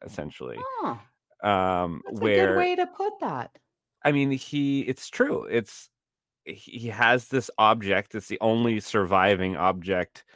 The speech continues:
Speaker 1: from this long since dead culture. And he, yeah, he makes it, but it's still, uh, it's because he had made it that it's, it survives.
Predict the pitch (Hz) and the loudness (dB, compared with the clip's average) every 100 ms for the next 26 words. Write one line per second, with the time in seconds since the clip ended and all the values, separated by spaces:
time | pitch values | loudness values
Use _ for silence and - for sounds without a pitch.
0 | - - _ _ - 120 98 98 98 - | -20 -20 _ _ -2 2 2 2 0 0
1 | - - - 95 104 107 107 107 98 117 | -8 -20 -14 0 6 8 6 2 -2 -2
2 | 98 95 - - 87 104 98 98 - 98 | -2 -4 -12 -16 -4 -2 -2 -2 -4 -2
3 | - 95 90 107 - 107 - - - 113 | -2 -4 -4 -6 -8 -8 -8 -12 -2 0
4 | 92 104 87 104 - - 82 98 95 - | 0 -2 -4 -4 -4 -8 -10 -6 -6 -6
5 | - - 123 87 85 - - _ - 101 | -8 -6 -2 -2 -2 -10 -20 _ -2 2
6 | 95 92 85 67 104 - 104 - 117 95 | 4 4 2 -2 -8 -8 -8 0 2 2
7 | - 101 87 92 87 78 - 82 - - | 0 -2 -2 0 -2 -4 -6 -6 -6 -10
8 | 82 _ - - 80 - 82 69 90 76 | -14 _ -20 -16 -16 -14 -14 -4 -2 -2
9 | 78 - | -6 -10